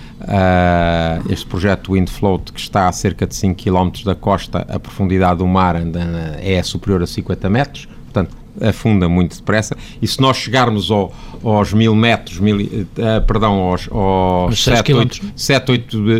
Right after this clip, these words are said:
Speaker 1: mil metros da, da costa, poderemos ter profundidades acima dos mil metros. Portanto, é, afunda muito rapidamente. E esta tecnologia é uma tecnologia que permite em que a, a, a turbina esteja flutuando,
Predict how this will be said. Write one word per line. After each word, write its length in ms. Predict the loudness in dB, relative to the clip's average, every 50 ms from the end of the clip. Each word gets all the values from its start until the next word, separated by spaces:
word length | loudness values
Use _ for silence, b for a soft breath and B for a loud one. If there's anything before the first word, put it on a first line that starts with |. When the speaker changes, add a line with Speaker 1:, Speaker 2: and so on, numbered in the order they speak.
| 2 2 2
Speaker 1:
mil 180 | 4 4 4 4
metros 720 | 4 4 2 2 0 -2 -4 -2 -2 -2 -4 -4 -4 -2
da, 320 | 0 2 2 4 2 2
da 160 | 2 0 0
costa, 560 | 0 2 2 4 4 2 0 -2 -4 -4 -4 B B B B B B
poderemos 320 | -4 0 0 2 0 0 0
ter 120 | -2 -2
profundidades 480 | -2 -2 -2 -2 0 2 2 2 2 0
acima 280 | -2 0 2 2 2
dos 140 | 2 0 0
mil 160 | 2 2 2
metros. 560 | 4 2 2 0 -2 -4 -12 -14 -14 -14 -14 B B B B B B B B -2
Portanto, 440 | 0 0 0 0 0 2 2 2 2
é, 280 | 2 2 2 2 0 -2
afunda 340 | 0 2 2 2 4 4
muito 180 | 4 2 2 2
rapidamente. 600 | 0 0 0 2 2 2 2 0 0 -2 -2 -2
E 20 | 0
esta 180 | 0 0 0
tecnologia 580 | 0 0 -2 0 0 0 0 2 2 2 2 4
é 20 |
uma 120 | 2 2 0
tecnologia 560 | 0 0 -2 0 0 -2 0 2 2 2 0
que 140 | 0 -4 -4
permite 560 | -2 2 4 4 6 4 4 4 2 -2 -4 B B B B B B B B B B B B B B
em 260 | 2 4 4 4 2
que 560 | 2 0 2 2 4 4 4 4 4 2 0 0
a, 640 | 2 2 2 2 2 2 2 2 2 4 4 2 2
a, 20 |
a 20 | 0
turbina 580 | 0 0 0 0 2 2 4 4 4 4 2
esteja 680 | 0 -2 -4 -2 2 2 4 4 2 2 2 0 0 -2 -6 -12
flutuando, 720 | -6 0 0 0 2 2 4 4 6 6 6 4 2 0